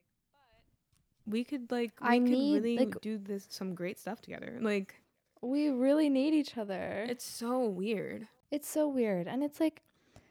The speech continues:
Speaker 2: like, I love songwriting because I love co-writing, and it's like, there's not, I don't,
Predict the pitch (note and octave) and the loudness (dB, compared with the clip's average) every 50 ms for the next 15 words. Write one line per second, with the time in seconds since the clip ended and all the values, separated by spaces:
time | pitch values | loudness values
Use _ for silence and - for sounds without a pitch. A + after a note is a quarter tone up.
0 | _ _ _ _ _ - D4+ D4+ - - _ - C4 C4+ C#4+ D4 D4+ D#4 D4+ - | _ _ _ _ _ 0 0 0 0 -2 _ -2 2 4 6 6 8 8 6 4
1 | - _ _ _ _ _ _ _ - C#4 C#4 C#4+ D4 D4 C#4+ - - - C4+ C4 | 2 _ _ _ _ _ _ _ -2 2 6 6 6 6 6 2 0 2 2 4
2 | C4 C4 C4 B3 A#3+ A#3 A#3 A#3 A3+ A#3 A3 - A#3 A3+ A3+ A3+ A#3 A3+ A3+ A3 | 4 4 4 4 4 4 4 4 2 2 2 2 2 2 2 4 4 2 4 4
3 | G#3+ G#3+ G#3 - G3+ F#3+ F#3 F3+ F3 F3 F3+ F#3 F#3 F#3 F#3 - - - - G3+ | 2 2 2 0 2 2 4 4 4 4 2 2 2 2 0 0 -2 0 0 0
4 | G3 G3 - _ _ - - - - _ _ _ _ _ _ _ _ _ _ _ | 0 0 -4 _ _ -20 -20 -20 -20 _ _ _ _ _ _ _ _ _ _ _
5 | _ - A3 - B3 B3 B3 A#3 - A#3+ A#3+ A#3+ A#3+ B3 A#3+ - - _ _ _ | _ -10 -2 2 2 2 2 2 0 0 0 2 2 2 0 0 -4 _ _ _
6 | _ _ _ - B3+ A#3+ C4 C4+ C#4+ C#4 C4 - | _ _ _ -2 2 4 4 4 4 2 0 -2